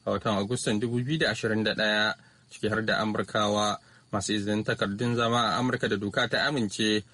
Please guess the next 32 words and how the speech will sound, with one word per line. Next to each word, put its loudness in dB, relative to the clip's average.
da -2
dubun 0
dubatar 0
kawayensu 0
'yan 0
Afghanistan. 0
Kakakin 2
ma'aikatar 2
harkokin 2
wajen 2
Amurka 2
ya 2
shaida 2
wa 2
B -4
O 0
A 2
cewa 2
sun -2
yi 2
aiki 0
kafaɗa 0
da 0
kafaɗa 0
da 0
ma'aikatar 0
tsaro 0
da -8
kuma -2
wasu -2
manyan 2
hukumomi 0